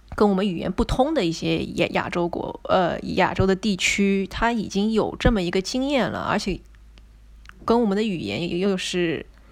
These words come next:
一样的。就是说，我们可不可以通过跟他们聊聊，再知道一下他们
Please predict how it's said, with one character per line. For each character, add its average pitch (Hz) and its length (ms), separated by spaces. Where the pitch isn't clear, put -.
一 160 100
样 202 200
的。 160 60
就 196 140
是 - 140
说， 190 540
我 175 180
们 190 180
可 - 140
不 170 140
可 202 120
以 170 120
通 185 280
过 170 500
跟 190 200
他 190 180
们 190 240
聊 156 220
聊， 160 180
再 165 400
知 190 120
道 185 220
一 175 40
下 196 140
他 - 220
们 233 200